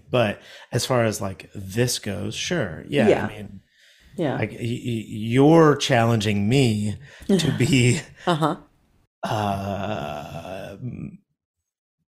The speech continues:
Speaker 1: I, I, I, you know, I come from the space of, like, look, we're just gonna, we joke.
Speaker 2: Yes.
Speaker 1: And joking is how we deal
Speaker 2: Uh-huh.
Speaker 1: with pain. Uh, and that should be okay. But some people don't. The question is, how much do you,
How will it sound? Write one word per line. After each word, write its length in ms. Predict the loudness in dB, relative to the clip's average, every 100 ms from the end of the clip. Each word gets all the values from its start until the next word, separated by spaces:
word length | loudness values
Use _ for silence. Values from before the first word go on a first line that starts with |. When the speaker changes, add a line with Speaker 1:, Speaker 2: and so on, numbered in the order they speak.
| _ _ _
Speaker 1:
I, 160 | 2 2 4
I, 440 | 4 6 6 2 -2
I, 40 | -2
you 100 | 2
know, 140 | 2 2
I 80 |
come 180 | 0 -4
from 180 | -4 -4
the 80 | -4
space 360 | -2 -4 -4
of, 100 | -4
like, 220 | -6 -6 -6
look, 260 | -8 -6
we're 220 | -2 0 -2
just 220 | -6 -6
gonna, 200 | -6 -8 -14 -6
we 140 | -2
joke. 420 | 0 0 -2 -10 -20 -20 -16 0
Speaker 2:
Yes. 140 | 2
Speaker 1:
And 80 | 4
joking 440 | 6 6 6 4 6
is 240 | 4 6
how 140 | 4
we 140 | 4 2
deal 440 | 0 -2 -4 -10 -16 -20 -10
Speaker 2:
Uh-huh. 80 | 2
Speaker 1:
with 140 | 2 2
pain. 560 | 0 0 -2 -8 -10 -16 _ _ _ _ _ -4
Uh, 280 | -2 0 -2
and 220 | -2 2
that 260 | 4 4 2
should 420 | -4 2 4 4
be 180 | 4 2
okay. 560 | 0 -6 -8 -8 -10 -16 0
But 200 | 2 2
some 220 | 2 0
people 400 | 2 0 2 2
don't. 440 | 2 2 0 -2 -10 _ _ _ _ _ _
The 100 | 0
question 340 | 4 4 6 4
is, 160 | 4
how 140 | 4 4
much 300 | 4 2 -2
do 80 | 0
you, 580 | 2 2 2 0 -4